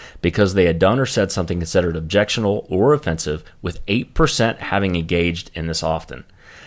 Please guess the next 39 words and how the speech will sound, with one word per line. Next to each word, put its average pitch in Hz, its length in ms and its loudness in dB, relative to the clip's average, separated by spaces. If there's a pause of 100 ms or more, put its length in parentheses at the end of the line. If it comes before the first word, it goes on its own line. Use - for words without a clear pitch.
(140)
Behavior 107 420 2
differed 127 420 6
according 98 380 0
to 87 80 0
age, 85 320 0
with 82 120 -2
a 82 40 -2
majority, 95 480 2
fifty-five 131 720 0
percent 113 380 -2
of 90 100 -2
voters 85 480 2
eighteen 117 460 -4
to 104 80 0
thirty-four 135 720 2
years 131 260 0
old, 90 300 2
saying 87 240 0
that 73 100 -6
they 85 120 0
have 82 120 -2
taken 101 300 -4
part 95 320 0
in 85 80 -8
cancel 87 320 -8
culture, 95 460 -2 (280)
while 87 240 4
only 110 260 2
about 90 220 4
a 85 60 2
third, 92 560 2
which 82 160 -6
is 80 80 -8
thirty-two 90 420 0
percent, 143 480 0
of 98 140 -4
voters 92 400 6
over 131 340 4
sixty-five 85 840 -2